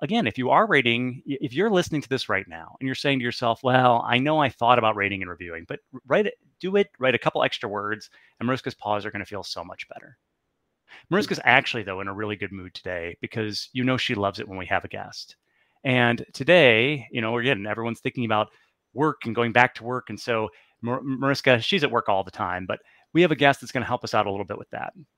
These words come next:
So Maurice Ducoing is someone, he lives in Los Angeles and is the founder and C E O of Ducoing Human Capital, where he serves as a guide to organizations of all sizes, using his fifteen plus years of human capital management experience,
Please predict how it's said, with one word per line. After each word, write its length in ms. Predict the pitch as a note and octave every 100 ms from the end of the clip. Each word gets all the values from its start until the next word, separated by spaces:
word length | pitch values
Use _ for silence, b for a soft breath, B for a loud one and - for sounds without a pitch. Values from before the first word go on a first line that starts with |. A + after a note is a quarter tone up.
| _ b b
So 360 | - C3+ C3+ A2 _ _ B2
Maurice 400 | C#3 G#3+ - - -
Ducoing 460 | - C#3 B2 B2 - _ _ _ _ _ _ -
is 160 | C3
someone, 280 | - C3 C3
he 140 | A2+
lives 220 | B2+ F#3 D#3+
in 80 |
Los 240 | C3+ A#2 -
Angeles 440 | F2+ F2+ F#2 - -
and 80 |
is 80 | B2+
the 80 | -
founder 340 | - C3 D#3
and 100 | D3
C 240 | - C3 A#2+
E 80 | G2+
O 160 | F#2
of 100 | G2
Ducoing 400 | - - C#3 C3
Human 240 | - A#2 A2+
Capital, 500 | G2 E2+ - - _ _ _ -
where 100 | B2
he 80 |
serves 300 | B2 - E3+
as 80 | C3+
a 60 | A#2+
guide 260 | G#2+ A#2+
to 80 | B2+
organizations 540 | A#2 G#2+ G#2+ G#2+ A2+ G#2
of 80 |
all 200 | A2+ A#2
sizes, 540 | A#2 F#2 F#2 - - - b b
using 200 | - C3
his 120 | C3 -
fifteen 440 | F3 - G3+ E3+
plus 320 | - G#2+ -
years 360 | F#2+ F#2 - -
of 100 | A#2+
human 260 | - C3 C#3
capital 340 | - G#2+ A2
management 400 | G2+ F#2 F2+ F2+
experience, 540 | F2 - F2 - -